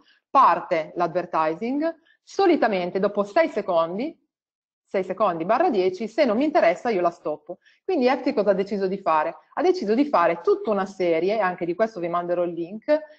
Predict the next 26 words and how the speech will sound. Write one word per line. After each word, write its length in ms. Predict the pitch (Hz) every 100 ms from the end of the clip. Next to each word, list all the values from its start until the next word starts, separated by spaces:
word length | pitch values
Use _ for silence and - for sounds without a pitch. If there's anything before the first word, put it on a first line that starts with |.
| _
di 200 | - 330
video 540 | 240 220 247 285 302 -
brevissimi, 760 | 233 285 175 170 - 180 185 -
solo 260 | - 330 320
sei 160 | 240
secondi, 440 | 226 202 170 175 226
in 60 |
modo 200 | 269 196
da 140 | 208 220
poter 460 | 254 269 214 175
dire 680 | 196 294 240 170 160 - _ _
tutto 300 | 330 - -
quello 240 | 262 202
che 80 | 208
ho 40 | 208
da 200 | 359 359
dire 380 | 214 220 233 -
esattamente 760 | 208 240 240 285 269 185 185
nel 200 | 190 190
tempo 400 | 190 214 180 185
che 140 | - 202
l'utente 480 | 214 277 214 320
dedica 540 | 208 160 160 - 214 220 - _ _ _ _ _ _ _ _ _ _ _
alla 360 | 214 214 233 226
visualizzazione 960 | 208 196 226 233 269 294 - 185 202
dell'advertising. 920 | 190 175 170 165 165 151 147 151 160